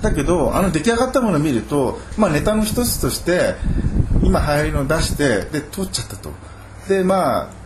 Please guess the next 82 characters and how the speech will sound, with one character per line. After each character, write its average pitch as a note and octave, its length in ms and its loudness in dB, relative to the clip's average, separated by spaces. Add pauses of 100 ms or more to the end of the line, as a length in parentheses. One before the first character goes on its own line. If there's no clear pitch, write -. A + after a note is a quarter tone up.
(300)
う - 20 -2
ん、 C3+ 300 4
ま C#3 120 4
あ、 C3 40 2
頑 C3+ 180 2
張 D#3 120 2
っ D#3 40 -6
た G#3 120 2
け F#3+ 100 4
ど B2 240 2 (600)
う C#3 40 -6
ま D#3 140 0
く A#2+ 100 -2
い A2 40 -4
か C#3+ 120 0
な D3 120 0
い D3+ 60 -2
ね E3+ 100 0
っ F3+ 40 -2
て - 240 -8
い - 20 -2
う A#2+ 40 -6
感 C3 180 0
じ C3 120 -8
で、 C#3+ 100 0
割 C#3 240 0
と D#3 200 -4 (180)
あ C#3 80 -6
っ - 20 -4
さ - 200 -2
り C#3 80 -2
手 C#3 100 -4
放 C3 120 0
し C3+ 120 -2
た C3+ 80 -2
感 B2 220 -2
じ B2+ 80 -6
が B2 100 0
あ A#2 80 -2
っ - 20 -2
て、 C3+ 60 -6
な D#3+ 120 0
ん F3 60 -2
か G2+ 240 0 (680)
あ D#3 140 0
の B3 120 2
イ D4 80 0
メ D#4+ 120 0
ー - 20 2
ジ F3 80 -2
本 F3 180 -2
当 C4 80 0
に A#3 80 2
作 - 180 -4
り A3+ 120 -2
た - 160 -10
い C#4 60 -2
ん - 20 0
だ C#3+ 80 -2
っ A2 40 -6
た - 160 -4
ら、 A2+ 280 0 (180)
作 - 320 -4
家 - 80 -4
だ F#3+ 100 0
っ F#3 60 -8
た - 140 -2
ら - 200 0
や - 40 0
っ - 80 -2
ぱ F3 140 2
り A#2 220 0 (280)
死 - 160 -2
に F3 120 2
物 B3+ 240 2
狂 C#4 200 0
い E3+ 160 2
で B2+ 300 4 (500)
少 - 300 -2
々、 B2 640 2
あ B2+ 60 2
の、 B2+ 460 0